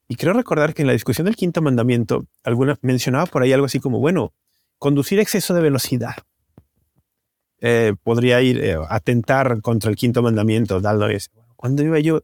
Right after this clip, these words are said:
a imaginar que encontraría esto acá? Bueno, hace doscientos años, eso no tendría sentido, no había, no había automóviles, ¿no? Y no sé, quizá en doscientos años después de hoy ya no tendremos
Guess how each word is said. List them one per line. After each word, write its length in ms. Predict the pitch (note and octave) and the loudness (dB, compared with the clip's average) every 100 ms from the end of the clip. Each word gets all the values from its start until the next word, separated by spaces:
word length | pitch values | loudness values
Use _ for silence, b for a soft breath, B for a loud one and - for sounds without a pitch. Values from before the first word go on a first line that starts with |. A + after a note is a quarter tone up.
| - | -2
a 40 | |
imaginar 440 | F3 D3 C3 B2 B2+ | -2 0 0 0 0
que 80 | |
encontraría 600 | D3+ C3+ B2+ A#2+ A#2 B2+ | -2 0 0 0 0 2
esto 240 | B2 - A#2+ | 0 -2 -6
acá? 260 | - D#3 - _ _ _ _ _ _ - | -2 -4 -6 _ _ _ _ _ _ -4
Bueno, 340 | F3 E3 A2 _ _ _ _ _ _ _ _ _ _ _ - | 0 0 0 _ _ _ _ _ _ _ _ _ _ _ -6
hace 280 | C3+ C3 F#3+ | -2 2 2
doscientos 600 | D#3 - D3+ D#3 E3+ - | 2 2 0 0 -2 0
años, 680 | D3+ C#3 B2 C#3+ - - - _ _ _ _ _ _ _ - | 2 4 2 0 -6 -10 -14 _ _ _ _ _ _ _ -10
eso 220 | - D3+ | -6 0
no 80 | D#3 | 0
tendría 240 | B2+ B2 | 2 0
sentido, 400 | B2 C#3 F#3+ C#4 | 0 -2 -2 0
no 80 | B2+ | 2
había, 220 | B2 C3+ B2+ | 2 2 2
no 80 | C3 | 2
había 100 | C3 | 2
automóviles, 560 | C3 C#3+ E3 C#3 A2 | 0 0 0 2 0
¿no? 140 | A#2+ C#3+ _ _ _ | -2 -8 _ _ _
Y 140 | - D3+ | 0 2
no 140 | D3+ | 2
sé, 180 | - F#3+ - E3 | 0 0 -2 -6
quizá 220 | - F#3+ | -4 0
en 60 | G3+ | 0
doscientos 420 | F#3+ G#3 G3 - | 0 0 -2 0
años 240 | F#3+ F3+ | 0 2
después 400 | D3+ C#3 - D#3+ | 0 -2 0 0
de 100 | D#3+ | 4
hoy 340 | E3 E3+ D#3 B2 | 4 4 2 2
ya 160 | C3+ | 0
no 80 | D3+ | 0
tendremos 460 | D3 C#3 C#3+ C#3+ | 0 0 0 -2